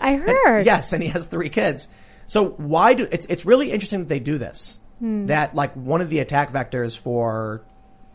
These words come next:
Speaker 2: the, this particular
Speaker 1: Hmm.
Speaker 2: ideology is, do, do they, maybe it's a caricature.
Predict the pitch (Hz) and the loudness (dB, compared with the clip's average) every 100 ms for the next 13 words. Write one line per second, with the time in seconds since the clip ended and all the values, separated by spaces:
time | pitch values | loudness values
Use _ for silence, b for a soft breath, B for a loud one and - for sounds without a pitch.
0 | 110 110 131 131 123 127 139 139 135 123 | -16 -6 -4 -4 -4 -6 -6 -4 -2 0
1 | 113 117 123 151 151 123 120 113 - b | 0 -2 0 0 0 -2 -4 -6 -10 b
2 | b b b b 175 151 165 165 156 185 | b b b b -10 2 2 2 2 2
3 | 175 - - - 135 143 196 269 262 - | 2 -2 -14 -10 -6 0 2 2 -2 -2
4 | 165 185 - - 92 | 0 0 -2 -8 -10